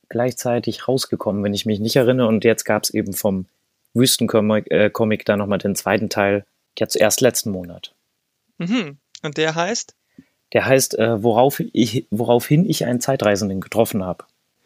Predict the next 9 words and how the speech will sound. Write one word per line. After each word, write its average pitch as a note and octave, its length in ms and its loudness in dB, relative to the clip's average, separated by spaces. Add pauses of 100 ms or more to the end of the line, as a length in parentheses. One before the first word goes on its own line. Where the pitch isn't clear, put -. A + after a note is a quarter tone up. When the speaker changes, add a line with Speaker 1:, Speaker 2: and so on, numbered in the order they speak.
(120)
Speaker 2:
<laughs> - 300 -4 (1120)
Okay. F3 580 0 (260)
Wo, F3 200 -2 (100)
für G#3 240 0
alle A3 160 4
Leute, F#3 320 2
die E3+ 80 -6
jetzt E3+ 180 0
Mertens E3+ 480 -2